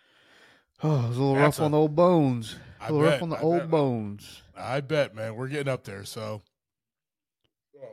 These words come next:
Speaker 2: good news is,
Speaker 1: <laughs>
Speaker 2: um, the whole reason I even went to this, like, John and his crew, they usually go to the Tampa trip every year to the a-, away game. I've never been to Tampa. I go down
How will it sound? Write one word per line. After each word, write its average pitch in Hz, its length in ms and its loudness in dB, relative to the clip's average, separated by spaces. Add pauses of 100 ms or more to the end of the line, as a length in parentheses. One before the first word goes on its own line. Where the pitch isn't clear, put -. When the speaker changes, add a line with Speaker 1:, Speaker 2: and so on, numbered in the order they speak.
(360)
Speaker 2:
good 170 140 -12
news 196 240 -8
is, 196 300 -6 (400)
Speaker 1:
<laughs> - 400 -20
Speaker 2:
um, 123 480 -4 (120)
the 127 100 -6
whole 180 200 0
reason 165 380 -2
I 139 200 0
even 123 260 -6
went 123 220 -8
to 131 100 -12
this, 123 160 -10
like, 123 160 -8 (220)
John 151 400 -4
and 131 140 -6
his 131 220 -4
crew, 127 280 -8
they 120 120 -6
usually 127 260 -4
go 123 140 -4
to 120 100 -4
the 113 120 -8
Tampa 120 320 -10
trip 120 420 -8 (720)
every 123 260 -4
year 117 280 -4
to - 160 -10
the 113 260 -6
a-, 110 40 -6 (120)
away 120 280 -2
game. 95 420 -12 (140)
I've 143 140 -2
never 127 180 0
been 117 180 -2
to 101 60 -8
Tampa. 98 520 -10 (240)
I 120 120 -6
go 120 180 -4
down 107 480 -10